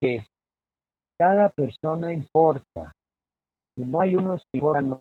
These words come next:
más que otros. Entonces, que tenemos, y que, y que el Estado inclusive está al servicio de, de, de la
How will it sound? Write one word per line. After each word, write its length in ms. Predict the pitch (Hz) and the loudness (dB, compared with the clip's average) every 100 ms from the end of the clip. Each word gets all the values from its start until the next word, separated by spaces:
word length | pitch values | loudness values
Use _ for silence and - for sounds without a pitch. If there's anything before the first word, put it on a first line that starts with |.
| - | -6
más 160 | 135 - _ | -6 -8 _
que 120 | 135 | -2
otros. 400 | 110 117 - - - _ _ _ | 0 -2 -4 -12 -20 _ _ _
Entonces, 340 | - 131 139 _ | -12 -8 -10 _
que 120 | - 120 | -10 -6
tenemos, 520 | 127 135 156 156 151 _ _ _ _ _ _ _ - | -6 -4 -4 -6 -10 _ _ _ _ _ _ _ -10
y 60 | |
que, 200 | - 135 - | -6 -8 -8
y 120 | 131 _ | -16 _
que 360 | 139 131 123 - | -4 -2 -4 -8
el 140 | 120 117 | -10 -10
Estado 720 | 110 _ - 151 175 175 165 | -10 _ 2 2 2 0 -4
inclusive 840 | 143 - 113 - 143 147 160 147 - _ _ _ _ _ _ _ _ - | -8 -10 -12 -8 -6 -4 -4 -6 -12 _ _ _ _ _ _ _ _ -14
está 440 | 107 _ 139 156 | -14 _ -2 -2
al 180 | 151 104 _ | -4 -10 _
servicio 840 | 113 98 113 196 185 - 143 107 - _ _ _ _ _ | -8 -6 -4 -2 -4 -4 -4 -4 -8 _ _ _ _ _
de, 260 | 113 113 107 - | -8 -8 -8 -10
de, 280 | 113 110 95 _ _ - | -6 -6 -8 _ _ -12
de 160 | 135 156 | -8 -4
la 160 | 151 | -6